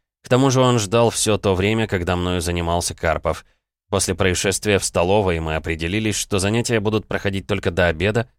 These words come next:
но по плотному графику. Не могу сказать, как он это делал, но за шесть дней наставнику удалось привести меня в подобие нормы. Все нити огненного дара заняли наконец-то полагающееся им место,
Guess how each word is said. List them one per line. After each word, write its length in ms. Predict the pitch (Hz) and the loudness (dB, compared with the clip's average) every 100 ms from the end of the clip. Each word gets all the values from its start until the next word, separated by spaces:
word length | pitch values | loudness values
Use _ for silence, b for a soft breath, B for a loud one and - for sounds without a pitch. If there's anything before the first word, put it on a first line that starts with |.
| - | -10
но 140 | 101 | -4
по 140 | 107 117 | -2 -2
плотному 460 | 98 82 82 82 | 0 -2 -2 -4
графику. 640 | 85 90 80 - 67 60 - _ _ _ _ _ - | -2 0 -2 -4 -10 -12 -14 _ _ _ _ _ -4
Не 100 | 104 | 0
могу 220 | 127 160 | 0 0
сказать, 380 | - 147 147 - | -2 0 0 0
как 180 | 104 | -2
он 100 | 131 | 2
это 200 | 131 120 | 2 2
делал, 440 | 101 101 143 156 156 | 0 2 4 4 4
но 200 | 135 127 | 2 2
за 140 | 113 | 0
шесть 360 | 104 123 107 90 | 0 0 -2 0
дней 200 | 110 107 | 0 2
наставнику 600 | 101 - 117 117 117 117 | 2 0 0 0 0 0
удалось 380 | 113 120 113 - | 2 2 2 0
привести 440 | 95 90 85 113 | 0 0 0 0
меня 260 | 110 101 131 | 0 0 -2
в 100 | - | -2
подобие 460 | 101 90 85 92 | -2 0 0 2
нормы. 460 | 95 92 73 64 58 _ _ _ _ - | 2 2 0 -4 -14 _ _ _ _ -6
Все 180 | - 131 | 0 4
нити 280 | 165 170 - | 4 2 2
огненного 540 | 143 131 127 123 117 | 2 4 4 4 4
дара 300 | 98 127 143 | 4 4 4
заняли 380 | 107 120 120 113 | 2 2 2 2
наконец-то 540 | 107 98 101 107 - | 2 2 2 0 -2
полагающееся 880 | 95 92 90 92 85 - 85 80 - | 0 0 2 0 0 -2 -2 0 -2
им 200 | 85 92 | -4 -4
место, 480 | 85 90 120 - 127 | -2 -2 0 0 -4